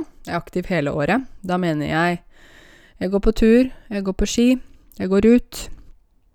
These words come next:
Jeg, eh, gjør ting ute. Eh, fordi jeg synes det er veldig viktig å være aktiv, ikke bare om sommeren og våren og høsten, men hele året. Kroppen vår trenger å være ak-, i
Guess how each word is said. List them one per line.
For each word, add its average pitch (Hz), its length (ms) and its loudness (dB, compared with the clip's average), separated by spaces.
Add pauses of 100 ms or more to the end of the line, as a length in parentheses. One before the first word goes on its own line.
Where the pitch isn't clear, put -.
(360)
Jeg, 170 320 4
eh, 170 460 2 (100)
gjør 175 320 8
ting 175 240 4
ute. 185 460 2 (840)
Eh, 175 480 2
fordi 185 640 4 (320)
jeg 185 140 0
synes 202 160 -4
det 202 80 8
er 196 80 8
veldig 196 160 4
viktig - 340 -2
å 175 160 0
være 165 380 2 (100)
aktiv, 247 560 0
ikke 190 320 -8
bare 160 240 -2
om 165 80 -4
sommeren 156 540 -6
og 160 100 -6
våren 233 400 2 (240)
og 185 140 -4
høsten, 226 340 -4
men 208 160 -2
hele 175 320 0
året. 135 400 -2 (920)
Kroppen 202 400 0
vår 220 160 0
trenger 180 480 -2
å 185 80 -2
være 165 460 -2 (500)
ak-, 170 320 -8
i 180 160 0